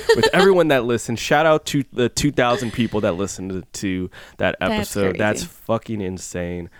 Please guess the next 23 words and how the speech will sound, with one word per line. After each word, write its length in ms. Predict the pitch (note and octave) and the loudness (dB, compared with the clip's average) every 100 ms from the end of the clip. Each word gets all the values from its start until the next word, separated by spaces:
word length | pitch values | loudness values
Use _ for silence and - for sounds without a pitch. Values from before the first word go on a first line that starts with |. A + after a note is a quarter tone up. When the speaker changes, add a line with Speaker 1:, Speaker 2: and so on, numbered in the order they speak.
| - | -2
Speaker 2:
Makes 220 | C3 - | 0 0
me 40 | B2 | 0
more 200 | A2 G2 | 0 0
nervous. 560 | F#2+ F2+ F2 F2 - - - - - | 0 -2 -4 -8 -12 -20 -20 -16 -2
But 80 | |
actually, 320 | G#2 G#2 - F4 | 0 0 4 6
it 80 | |
was 120 | D#4 E4 | 8 6
Speaker 1:
<laughs> 140 | D4+ | 6
Speaker 2:
like, 140 | D4 | 6
I, 100 | - | 4
we 160 | A#2+ C#3+ | 4 4
actually 260 | D3 - B2 | 4 0 -2
started 300 | - A#2 G2+ | 2 2 2
on 120 | F#2 | 0
time 240 | A2+ A2 | 0 0
with 100 | F#2+ | -2
this 160 | - G2 | -6 -6
episode, 360 | D#2+ - - E2+ | -8 -10 -6 -6
which 180 | - | -6
I'm 100 | D#2 | -8
hyped 240 | D2+ F#2+ - | -6 -6 -6
about. 280 | E2 D#2 | -6 -6